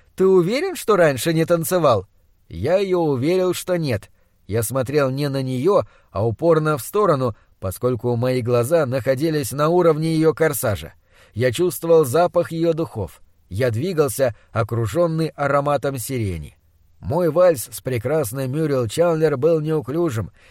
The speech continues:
и исполненным грацией, застенчивым и уверенным. Все глаза смотрели на нас. Мы танцевали в полном одиночестве. Когда она меня мягко разворачивала,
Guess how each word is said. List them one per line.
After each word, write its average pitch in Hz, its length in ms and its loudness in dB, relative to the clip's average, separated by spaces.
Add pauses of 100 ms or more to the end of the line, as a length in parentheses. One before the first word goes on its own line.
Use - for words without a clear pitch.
(100)
и 131 180 -2
исполненным 165 640 0
грацией, 113 580 -2 (300)
застенчивым 135 920 -2 (320)
и 113 80 -2
уверенным. 110 680 -2 (340)
Все 190 300 -2
глаза 180 420 4
смотрели 156 520 0
на 147 160 0
нас. 117 320 -2 (320)
Мы 120 180 -2
танцевали 123 580 0
в 117 120 -4
полном 147 400 0
одиночестве. 143 760 -4 (400)
Когда 160 400 2
она 175 140 0
меня 170 300 2
мягко 165 400 0
разворачивала, 143 840 2